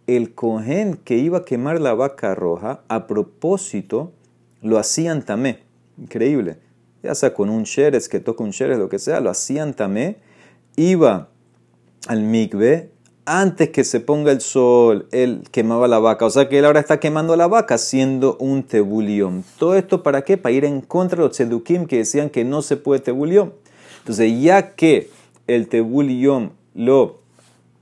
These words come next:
eh, es kasher según Rabanán, y lo hacían al tipo este, al cohen tebul yom, es una culá muy grande. Entonces, ¿qué hicieron Najamim? Takinu la Rabanán, Keli Gelalim, Keli Abanim, Keli Adamá, de lo le kablu tumá, ki es de lo le zalzelubba. Entonces, Najamim dijo, no, ¿sabes qué? Esto puede llegar a ser,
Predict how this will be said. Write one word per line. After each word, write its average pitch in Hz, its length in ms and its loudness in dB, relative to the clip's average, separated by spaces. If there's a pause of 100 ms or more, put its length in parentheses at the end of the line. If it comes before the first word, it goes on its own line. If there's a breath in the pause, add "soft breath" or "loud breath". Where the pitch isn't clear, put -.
(360)
eh, 107 300 -2
es 143 160 6
kasher 131 360 2
según 123 160 -4
Rabanán, 107 480 0
y 180 180 6
lo 156 100 6
hacían 131 360 0
al 117 120 -2
tipo 127 300 -2
este, 120 160 -2
al 107 80 -2
cohen 113 320 -2
tebul 107 380 -2
yom, 117 380 2 (260 soft breath)
es - 100 -12
una 110 240 -4
culá 127 240 0
muy 147 160 2
grande. 196 380 2
Entonces, 107 320 -4
¿qué 123 80 -2
hicieron 139 340 -2
Najamim? 113 540 -6 (360 soft breath)
Takinu 135 480 0
la 131 160 2
Rabanán, 120 480 -4
Keli 156 320 -2
Gelalim, 107 480 -4
Keli 127 200 0
Abanim, 113 400 -2
Keli 117 200 -4
Adamá, 123 480 -6 (160 loud breath)
de 92 180 -12
lo 127 100 2
le 147 120 0
kablu 117 300 -2
tumá, 160 540 -2
ki 131 160 0
es 143 140 6
de 117 80 2
lo 120 400 0
le 113 180 2
zalzelubba. 104 720 2
Entonces, 104 360 -4
Najamim 104 440 -8
dijo, 123 120 -4
no, 123 100 -8
¿sabes 127 240 -4
qué? 127 220 0
Esto - 180 -6
puede 117 300 -4
llegar 101 320 -2
a 110 60 -6
ser, - 420 -6